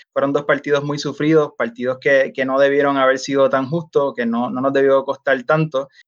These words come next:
Y pues, aunque veníamos nuevamente de una racha de seis partidos sin perder, las sensaciones no eran las mejores, y creo que este partido,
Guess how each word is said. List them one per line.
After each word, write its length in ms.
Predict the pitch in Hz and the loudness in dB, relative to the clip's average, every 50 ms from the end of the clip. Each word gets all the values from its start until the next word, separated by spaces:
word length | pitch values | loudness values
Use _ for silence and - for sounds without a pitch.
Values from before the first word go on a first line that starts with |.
| _ _ | _ _
Y 100 | - 185 | 0 0
pues, 420 | 165 175 165 160 156 151 151 156 - - | 2 4 4 4 4 4 2 0 -2 -2
aunque 480 | 156 160 156 151 151 - 156 147 147 143 | 0 0 0 0 0 2 2 2 2 0
veníamos 480 | 139 143 135 135 139 143 165 170 165 | 0 -2 -2 0 0 0 0 0 0
nuevamente 600 | 165 170 165 160 165 165 160 160 156 139 139 139 _ | 0 0 0 0 0 0 0 0 0 0 -2 -6 _
de 220 | _ _ - 131 | _ _ -4 -2
una 160 | 131 135 147 151 | 0 0 0 -2
racha 140 | 165 156 | -2 -4
de 80 | 165 160 | -6 -2
seis 140 | 165 165 160 | -2 0 2
partidos 300 | 160 156 156 165 165 160 | 2 0 0 0 -2 -2
sin 80 | 170 | 0
perder, 220 | 160 156 156 175 170 | -2 2 2 2 2
las 180 | 160 151 143 | 2 0 -2
sensaciones 420 | - 135 131 135 - - 143 147 156 | -4 -10 -12 -10 -8 -6 -4 -2 0
no 160 | 160 156 156 | 0 2 2
eran 160 | 156 156 156 | 2 0 0
las 120 | 156 156 160 | 0 0 0
mejores, 400 | 160 156 160 170 170 160 151 - | 0 0 0 2 2 2 0 0
y 80 | - | -2
creo 140 | - 131 127 | -2 -2 2
que 120 | 151 139 | 2 0
este 180 | 135 135 - 156 | 0 0 -2 -2
partido, 540 | 151 147 139 143 - 147 147 143 131 127 | -2 -2 -2 -4 -8 -4 0 0 0 0